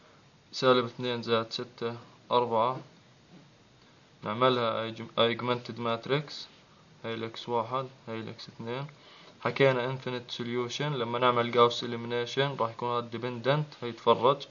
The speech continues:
واحد صارت اثنين، اثنين صارت أربعة، يعني dependent.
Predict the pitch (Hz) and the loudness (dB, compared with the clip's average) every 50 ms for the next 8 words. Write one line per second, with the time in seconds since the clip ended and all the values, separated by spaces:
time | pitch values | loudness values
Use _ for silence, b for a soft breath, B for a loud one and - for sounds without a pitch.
0 | b b b b b b b b b - 127 131 123 123 - - - 131 123 120 | b b b b b b b b b 6 6 6 6 6 2 6 8 8 8 8
1 | - - - - 123 123 127 135 143 147 143 147 - - 131 127 127 - - 123 | 4 -4 -12 -10 -6 -4 -2 0 0 0 -2 -6 -10 -8 -6 -6 -4 2 6 6
2 | 120 120 120 - 139 139 143 123 110 92 90 90 107 113 131 139 127 123 131 143 | 6 6 6 8 8 8 10 10 8 8 6 6 2 4 4 6 6 4 2 -2
3 | 147 147 151 151 170 156 131 110 101 92 92 - - - | -4 -4 -2 2 2 2 4 4 0 0 -2 -2 -10 -20